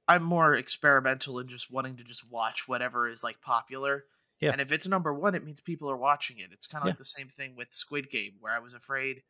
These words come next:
Speaker 1: I saw one thing that said Squid Game was a horror, and I'm like, "Uh, I don't know."
Speaker 2: <laughs>
Speaker 1: But,
Speaker 2: Yeah.
Speaker 1: uh,
Speaker 2: I don't think this is gonna reach Squid Game hype, but
Speaker 1: Oh,
Speaker 2: it's
Speaker 1: of
Speaker 2: still,
Speaker 1: course,
Speaker 2: it's
Speaker 1: yeah.
Speaker 2: still good.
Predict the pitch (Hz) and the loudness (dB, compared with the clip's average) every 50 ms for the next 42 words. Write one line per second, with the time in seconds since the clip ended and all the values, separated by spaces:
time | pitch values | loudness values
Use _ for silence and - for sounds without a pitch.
0 | _ _ _ _ _ _ _ _ - 139 135 - 180 165 139 123 131 139 151 147 | _ _ _ _ _ _ _ _ -2 0 2 4 4 4 4 2 0 -2 -2 0
1 | 135 - 143 135 120 117 - - 127 113 - - - 143 127 120 131 135 127 117 | 0 0 0 0 -2 -6 -8 -10 -6 -4 -6 -2 -2 -4 -2 -2 -2 -4 -4 -6
2 | - 123 - - 139 135 135 139 135 131 120 120 123 120 110 113 107 123 135 135 | -10 -16 -16 -14 -6 -2 2 4 4 4 4 2 -2 -4 -6 -6 0 4 4 6
3 | 123 135 147 165 160 151 151 151 147 131 117 110 113 - - _ 403 - _ - | 8 6 6 4 2 4 6 8 8 8 8 6 2 -2 -4 _ -8 -8 _ -8
4 | - - _ _ 285 - 127 127 120 117 - - - - _ _ _ _ _ 120 | -8 -8 _ _ 2 4 6 6 6 6 2 0 -8 -20 _ _ _ _ _ 4
5 | 110 107 107 127 120 117 113 113 113 147 180 202 - 214 190 160 180 165 - 165 | 6 6 6 6 6 6 6 6 8 8 8 8 6 4 4 4 2 0 0 -2
6 | 151 147 156 143 135 127 123 113 - - - - - 117 113 110 107 104 98 95 | 2 4 4 6 6 4 4 2 2 -2 -8 -2 2 2 2 2 2 0 0 0
7 | 90 - - 98 80 - - _ _ _ _ _ _ _ _ 117 101 98 - - | -2 -2 -2 -2 -4 -4 -6 _ _ _ _ _ _ _ _ 2 2 2 0 0
8 | 139 135 135 127 120 107 - - 185 165 117 107 101 - - - 110 - - - | -2 0 2 2 2 2 4 4 6 6 8 6 6 4 4 2 0 0 0 4
9 | - 117 107 98 87 90 82 80 85 82 | 6 6 6 6 4 0 -2 -2 -4 -6